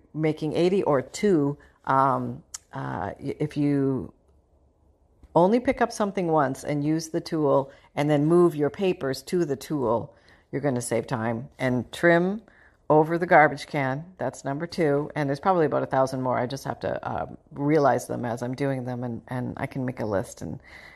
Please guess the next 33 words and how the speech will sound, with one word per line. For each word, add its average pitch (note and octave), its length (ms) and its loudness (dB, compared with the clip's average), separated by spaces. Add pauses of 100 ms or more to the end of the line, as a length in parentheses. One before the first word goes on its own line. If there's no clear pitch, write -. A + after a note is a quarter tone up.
(160)
and B2+ 240 -4
if, - 100 -6
if - 240 -6
you - 40 -6
guys C3 200 2
find B2+ 240 -4
that A#2 120 -2
helpful, D3 400 2
I'd D3 120 -2
be B2+ 60 -6
happy C3 260 -4
to D3 80 -6
share B2+ 300 -4
that A2 160 -2
with B2 180 -4
you. B2+ 220 -4 (420)
Just E4+ 240 2
goofy F#4+ 320 4
thoughts F4 420 6
from D4+ 180 0
the C#4 100 4
aftermath A#3+ 760 2
today, G3 640 6 (260)
um, G3 560 6
about G3 480 4
things A#3 380 -2
that F#3+ 180 2
will, G3 320 2
uh, F3 300 4
rock D#3+ 280 2
our F3+ 140 2
socks - 380 -6
off C3+ 320 0